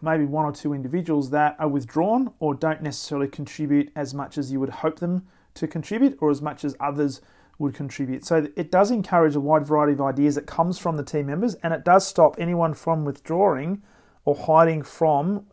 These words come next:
or from the larger group or within the larger group, because all members of the team are considered to be equal.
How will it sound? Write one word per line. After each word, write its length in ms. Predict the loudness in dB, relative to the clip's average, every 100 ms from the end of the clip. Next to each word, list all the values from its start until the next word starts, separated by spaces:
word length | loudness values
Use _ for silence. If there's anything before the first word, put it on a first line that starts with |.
| _
or 280 | -4 -2 -2
from 140 | -4 -4
the 80 | 2
larger 320 | 2 2 2
group 240 | 2 2 2
or 140 | 2
within 320 | 2 -2 -4
the 80 | -2
larger 340 | 0 -2 -2
group, 300 | -6 -6 -8 _ _ -20 -20 -10
because 240 | -2 -2
all 240 | 0 2 2
members 440 | 2 0 0 2
of 80 | 2
the 60 | 0
team 320 | -4 -4 -4
are 40 |
considered 480 | -4 -8 -4 -2 -2
to 120 | -4
be 220 | -2 -2 -2
equal. 380 | -8 -8 -14 -14